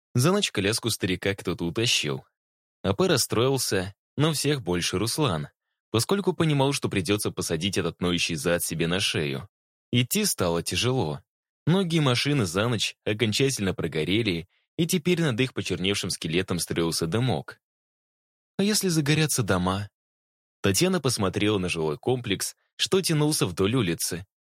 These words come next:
"Их же не потушишь". "Что будет, то будет. Ну что встал? Пошли". Старик подпрыгнул на шею Руслана, словно он сидел на лошади.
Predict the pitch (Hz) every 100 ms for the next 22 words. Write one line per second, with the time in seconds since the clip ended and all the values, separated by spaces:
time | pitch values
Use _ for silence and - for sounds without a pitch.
0 | _ _ - 196 165 185 180 202 208 208
1 | 131 90 - - _ _ _ _ - 101
2 | 92 107 95 - 110 131 123 82 - _
3 | _ _ 101 101 117 92 - 98 71 _
4 | - 117 - 156 80 - _ _ _ -
5 | - 147 185 - 127 - 131 127 107 92
6 | - 90 85 - 92 107 107 82 - _
7 | - 151 165 139 101 95 90 90 113 135
8 | 104 85 73 69